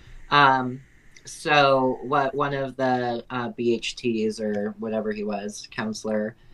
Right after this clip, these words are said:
said to me was like, "What is ninety days out of the scheme of your life?" And I was like, "You're right. Like, it's fucking nothing.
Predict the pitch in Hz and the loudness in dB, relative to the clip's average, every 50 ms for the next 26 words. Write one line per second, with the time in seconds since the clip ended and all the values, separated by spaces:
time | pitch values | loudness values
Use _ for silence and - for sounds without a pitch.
0 | - _ - - 170 - - - - 170 139 135 131 131 123 - 139 120 117 - | -20 _ -4 2 4 4 4 2 0 -4 -2 -2 0 -2 -2 -2 -2 -2 -2 -2
1 | 127 127 135 135 135 - 135 131 127 123 120 117 - 120 117 117 117 117 120 120 | 2 2 4 4 4 2 0 0 2 2 0 -2 -4 -4 -2 -2 0 0 0 -2
2 | 113 - 110 110 107 107 104 123 110 107 107 107 110 - - - 98 104 101 101 | -2 0 -2 -2 -2 -2 -2 -4 -4 -4 -4 -4 -6 -8 -8 -10 -8 -6 -6 -6
3 | 98 101 95 98 95 - - - - - - - - - - - - - - - | -6 -6 -8 -8 -8 -10 -10 -10 -12 -12 -12 -16 -20 -20 -20 -20 -20 -20 -20 -20
4 | _ _ _ _ - 127 127 120 120 120 120 120 120 - 127 113 110 110 107 - | _ _ _ _ -6 -2 0 0 2 2 0 -2 -2 0 0 2 2 2 0 -2
5 | - - - _ _ _ - - - - 127 131 123 107 117 131 131 113 104 90 | -6 -20 -20 _ _ _ -20 -10 -4 0 2 2 4 6 6 6 6 4 0 -2
6 | - 117 120 113 - 123 117 - - - - - - 123 120 - 139 123 107 101 | -2 -2 -4 -2 -2 -4 -6 -6 -8 -14 -12 -6 -4 -4 -4 -2 -4 -4 -2 -2
7 | 107 - - 98 90 90 - 123 143 | -4 -4 -4 -8 -10 -8 -8 -10 -12